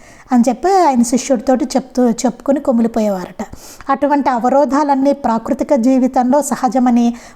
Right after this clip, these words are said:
వాటిని త్రోసేసి నా ధ్యేయాన్ని అనుసరించినదే మార్గం లేదని నా విశ్వాసం. అవన్నీ అవరోధాలు అంటే వివాహం, ఇవన్నీ అవరోధాలు, వాటిలన్నీ త్యజించేసి వెళ్ళిపోవాలి, అదే నా ధ్యేయం అనేసి ఇంక మాస్టర్ గారికి విశ్వాసం అనమాట.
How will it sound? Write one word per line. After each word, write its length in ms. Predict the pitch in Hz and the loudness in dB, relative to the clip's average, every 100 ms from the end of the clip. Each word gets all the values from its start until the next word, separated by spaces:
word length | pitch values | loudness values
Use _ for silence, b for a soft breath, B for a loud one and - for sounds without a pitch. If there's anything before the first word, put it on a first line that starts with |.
| 254 | 0
వాటిని 320 | 269 269 262 | 0 2 0
త్రోసేసి 800 | 262 233 226 269 262 359 359 - B B | 2 0 2 0 2 2 2 0 B B
నా 160 | 254 254 | 2 2
ధ్యేయాన్ని 540 | 196 254 247 277 302 | 2 2 4 2 2
అనుసరించినదే 800 | 277 233 233 269 277 269 269 254 | 2 2 2 2 2 2 2 2
మార్గం 480 | 269 226 220 214 262 | 2 0 0 0 2
లేదని 260 | 262 240 269 | 2 2 0
నా 160 | 262 | 0
విశ్వాసం. 540 | 208 208 - 220 - 220 | -2 -4 -2 -2 -2 -4
అవన్నీ 440 | 208 226 220 254 | -4 0 2 2
అవరోధాలు 640 | 240 208 240 240 240 233 269 | 2 0 0 2 0 0 0
అంటే 200 | 233 247 | 0 0
వివాహం, 680 | 233 233 240 214 226 233 - B B - | 0 2 0 0 0 -2 -6 B B -2
ఇవన్నీ 320 | 240 233 262 | 2 4 4
అవరోధాలు, 840 | 240 226 247 208 233 220 320 392 - B B - | 2 0 0 0 0 2 2 2 0 B B -2
వాటిలన్నీ 520 | 240 247 240 233 262 | 0 2 2 4 4
త్యజించేసి 800 | 269 262 247 233 269 269 254 302 | 2 2 2 4 2 2 0 0
వెళ్ళిపోవాలి, 760 | 254 226 226 240 233 233 359 311 | 0 0 0 0 2 2 0 0
అదే 320 | 208 214 254 | -2 0 2
నా 140 | 254 | 2
ధ్యేయం 480 | 190 233 208 226 370 - b b b - | 0 -4 -2 -4 -6 -10 b b b 0
అనేసి 340 | 254 262 381 | 2 2 0
ఇంక 260 | 370 311 269 | 0 0 0
మాస్టర్ 360 | 262 247 269 | -2 0 0
గారికి 160 | 262 262 | 0 0
విశ్వాసం 460 | 233 - 220 208 214 | -2 -2 -4 -4 -6
అనమాట. 400 | 185 175 175 | -6 -10 -14